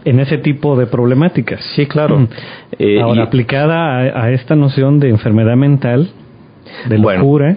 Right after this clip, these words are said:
Speaker 2: aquí, aquí viene la problemática, porque en, en el caso de los que llaman trastornos mentales severos y los no tan severos, que esa es otra discusión, que es severo y que no lo es,
Speaker 1: Mm.
Speaker 2: se supondría que un estilo de vida,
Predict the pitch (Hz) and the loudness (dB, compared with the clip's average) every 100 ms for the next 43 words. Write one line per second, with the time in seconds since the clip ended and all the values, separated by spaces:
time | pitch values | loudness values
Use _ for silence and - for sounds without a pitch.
0 | - 92 92 92 85 - 98 104 107 107 | -4 -8 -6 -8 -4 -2 0 0 0 0
1 | 113 143 170 165 107 - - 98 98 - | 0 0 -2 -2 -2 -2 -2 0 0 -2
2 | - 101 95 98 98 - 98 98 98 104 | -4 -2 -2 -2 -2 -2 0 0 0 0
3 | 98 95 95 95 117 110 151 151 135 123 | 0 2 0 -2 -2 0 0 2 0 -4
4 | - 110 123 131 120 - 127 131 120 123 | -4 -2 0 0 -2 -2 0 0 0 -2
5 | 123 123 - - - - - 104 104 113 | -2 -4 -10 -20 -20 -20 -6 -2 0 2
6 | 101 95 - 87 110 98 98 117 113 131 | 0 -2 -8 -8 -2 -2 -2 -2 -2 0
7 | 123 110 110 - - - - - - 107 | 0 0 -4 -10 -18 -20 -20 -16 -10 -6
8 | 104 110 - 101 110 104 107 101 - 107 | -2 -2 -2 -2 -2 0 -2 -2 -2 0
9 | 110 107 110 110 113 113 120 123 131 127 | 2 0 0 0 2 2 2 2 2 -2
10 | - - - - 113 117 117 120 120 127 | -12 -20 -20 -6 -2 -2 0 0 2 2
11 | 131 139 - - 110 131 120 135 127 131 | 2 2 0 0 0 0 -2 0 2 2
12 | 131 127 117 110 110 | 2 2 2 0 -4